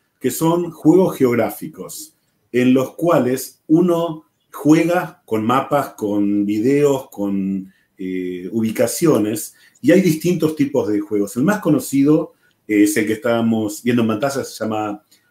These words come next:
GeoGuessr, que fue el que empezó toda esta, esta movida, que está muy bien hecho, pero por supuesto es pago y poca gente decide pagar. Eh, pero, por ejemplo, para mostrar un poquito cómo son estos juegos,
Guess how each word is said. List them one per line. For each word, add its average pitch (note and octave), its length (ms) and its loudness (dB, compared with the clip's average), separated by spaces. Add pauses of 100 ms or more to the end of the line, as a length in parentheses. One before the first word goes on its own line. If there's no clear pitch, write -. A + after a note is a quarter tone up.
(100)
GeoGuessr, C3 640 4
que F#2+ 80 -10
fue A2 160 0
el G#2 120 -2
que G#2 260 2
empezó G#2+ 500 -2
toda A2 220 -2
esta, F#2+ 520 -8 (320)
esta A2 260 -2
movida, A2+ 580 4 (280)
que B2 120 -4
está D#3 160 2
muy F3 200 6
bien F#3+ 200 6
hecho, D#3 360 4
pero A#2+ 280 -2
por A#2 140 -6
supuesto C3 580 -4 (340)
es A#2 580 -6
pago A#2+ 520 2
y G#2+ 240 -6
poca G#2+ 320 -2
gente A#2 360 -2
decide G#2 680 -4
pagar. F2 520 -12 (680)
Eh, G#2+ 380 0
pero, D3+ 300 6
por D#3 140 6
ejemplo, A3 340 4
para D3 140 2
mostrar C3+ 280 -2
un F#3 100 2
poquito D#3 340 0
cómo C#3 180 0
son D#3+ 280 0
estos G2+ 280 -6
juegos, G#2 560 -4